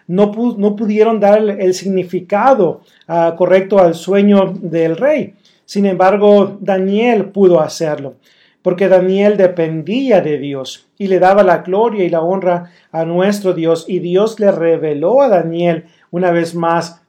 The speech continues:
ah, ese sueño, ¿verdad? Ahora, también la palabra de Dios nos dice en Santiago uno, cinco y seis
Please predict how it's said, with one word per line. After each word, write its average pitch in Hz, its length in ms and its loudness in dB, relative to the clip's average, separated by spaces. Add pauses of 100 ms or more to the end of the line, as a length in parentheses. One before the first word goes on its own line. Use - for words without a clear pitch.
ah, 165 420 2
ese 170 320 -2
sueño, 160 480 -4
¿verdad? 143 300 -6 (260)
Ahora, 185 600 4 (580)
también 196 640 0 (120)
la 202 140 0
palabra 233 300 4
de 226 100 4
Dios 208 320 0
nos 180 120 -4
dice 202 300 -2
en 165 140 -2
Santiago 175 460 2
uno, 175 280 0
cinco 175 520 -6
y 131 100 -12
seis 190 480 -4